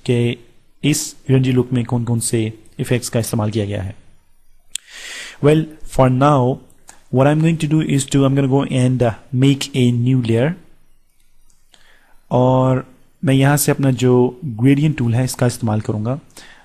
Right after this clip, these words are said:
और मैं कोई से भी जो two color preset है, उसका इस्तेमाल करूँगा, और कोई से color जो है, उनको मैं select करूँगा।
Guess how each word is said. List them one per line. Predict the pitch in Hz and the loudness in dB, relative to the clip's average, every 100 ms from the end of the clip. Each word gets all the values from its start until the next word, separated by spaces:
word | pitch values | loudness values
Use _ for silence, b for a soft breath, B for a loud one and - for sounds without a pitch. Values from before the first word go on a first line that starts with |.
| B _ | B _
और | - 120 120 123 - - - _ - | -2 2 2 0 -6 -20 -20 _ -4
मैं | 127 | -2
कोई | 139 | 0
से | 135 135 | 0 0
भी | 123 127 123 | 0 0 0
जो | 117 120 117 117 - - _ _ _ - - | 0 2 2 -2 -6 -20 _ _ _ -8 0
two | 151 | 2
color | 147 131 | 4 2
preset | 120 131 117 117 | 2 -2 -2 -2
है, | 123 | -4
उसका | 123 - | -4 -4
इस्तेमाल | 120 117 113 | -4 -2 -2
करूँगा, | 123 117 131 | -4 -4 -4
और | 123 - | -6 -6
कोई | 131 131 | -4 -2
से | 131 123 - _ - - | -4 -6 -10 _ -20 -6
color | 117 113 | -2 -2
जो | 113 | -2
है, | 117 | -4
उनको | 113 113 | -4 -6
मैं | |
select | 107 107 - | -6 -8 -6
करूँगा। | 107 113 | -6 -6